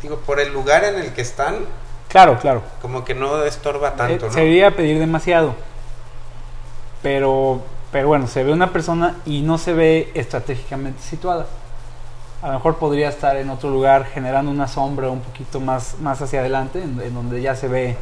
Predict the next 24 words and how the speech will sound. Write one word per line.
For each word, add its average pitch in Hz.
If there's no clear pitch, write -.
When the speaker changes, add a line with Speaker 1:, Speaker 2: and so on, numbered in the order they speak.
Speaker 1:
Incorporarla 127
al, 104
Speaker 2:
Sí. -
Speaker 1:
al, -
a 104
la 107
composición, 101
Speaker 2:
Sería 170
Speaker 1:
¿no? 202
Speaker 2:
demasiado 175
pedir, 123
pero 123
pues 120
hay 139
que 147
ver 135
qué 117
se 135
le 123
podría 127
mejorar 131
a -
las 127
fotos. -